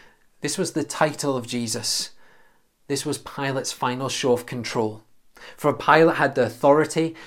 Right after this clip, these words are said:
the power, and the control to be able to kill the King of the Jews. Verse twenty-seven.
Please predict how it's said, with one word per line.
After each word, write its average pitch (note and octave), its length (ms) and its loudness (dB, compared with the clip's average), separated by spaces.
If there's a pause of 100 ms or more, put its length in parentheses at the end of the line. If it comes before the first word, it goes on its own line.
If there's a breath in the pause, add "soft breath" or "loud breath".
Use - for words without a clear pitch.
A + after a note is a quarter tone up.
(100)
the B2+ 120 0
power, D3+ 360 4
and C#3+ 200 0
the B2 60 0
control A#2+ 560 0
to A2+ 120 -8
be B2 180 -4
able B2 200 -2
to C3 120 -6
kill A#2 540 -4 (560 soft breath)
the B2+ 140 -6
King B2 280 -8
of A2 100 -8
the B2 100 -4
Jews. G#2+ 540 -6 (840)
Verse B2 320 -2
twenty-seven. A2 800 -4